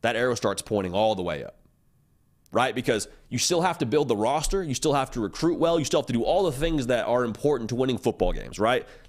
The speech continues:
Dylan Raiola isn't the eraser to whatever weaknesses this roster still has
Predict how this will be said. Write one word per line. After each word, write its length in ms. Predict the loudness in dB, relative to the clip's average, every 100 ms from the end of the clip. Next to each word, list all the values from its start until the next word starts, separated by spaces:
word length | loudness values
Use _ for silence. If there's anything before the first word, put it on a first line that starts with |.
| 0
Dylan 200 | 2 2
Raiola 500 | 2 2 2 2 0 -8 -20 -2
isn't 220 | 0 2
the 120 | 0 0
eraser 540 | 2 0 0 0 -2
to 160 | 0 2
whatever 520 | 2 2 2 0 0
weaknesses 560 | 0 -2 -2 -2 -2
this 200 | -2 -2
roster 300 | 0 0 -2
still 220 | -4 -4 -2
has 300 | -4 -6